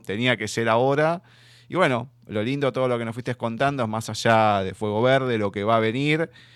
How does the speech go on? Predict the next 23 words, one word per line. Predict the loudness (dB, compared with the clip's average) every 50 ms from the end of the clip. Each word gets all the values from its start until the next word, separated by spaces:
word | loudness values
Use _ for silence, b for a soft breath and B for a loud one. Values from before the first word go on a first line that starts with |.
| b b b b
y | -8
obviamente | -6 -4 -4 -4 -4 -2 -2 -2
que | 0 -2 -2
lo | -4
esperamos, | -4 -6 -8 -8 -4 2 4 4 4 4 2 -2 -4
y | -6 -4
más | 0 2 2 2 4
ahora | 4 4 4 4
que | 2 2
dijiste | 0 -2 -2 -2 -2
lo | -2
del | -2 -2
capítulo | -4 -4 -4 -4 -4 -2 0 0
veintiuno, | 2 0 0 0 0 0 2 4 4 4 4 4 4 4 4 2 0
más | -4 -6 -2 0 2 4 4 6 6 6 6 4 2 0 -6 -10
que | -8 -6 -6
a | -4 -4
uno | -4 -4 -4 -4 -4 -6
quiere | -4 -4 -4 -4 -2 -2
llegar | -2 0 0 0 0
a | 0
ese | -2 -2 0
capítulo. | 0 0 4 4 6 4 4 4 0 0 0 0 0